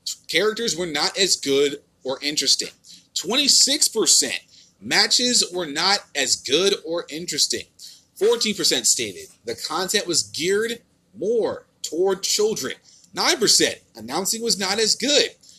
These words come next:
Seven percent stated the show wasn't listening to the fans. Twenty-four percent was other, and twelve percent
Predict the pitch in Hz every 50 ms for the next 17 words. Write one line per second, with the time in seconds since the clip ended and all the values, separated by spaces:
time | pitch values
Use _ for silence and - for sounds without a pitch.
0 | - _ - - - - 175 196 220 220 208 180 - 165 151 - - 139 127 104
1 | - - 113 110 113 117 113 113 113 - - - 151 165 202 196 156 131 156 160
2 | 156 175 165 110 110 117 113 120 120 120 123 123 - - - 127 - _ - 175
3 | 185 180 165 127 92 - - - - - - - - _ _ _ _ _ - -
4 | 170 170 160 165 151 156 151 - 180 175 175 151 143 - - - 196 233 254 262
5 | 269 233 - - 175 170 165 - 170 175 180 180 202 190 - - 190 180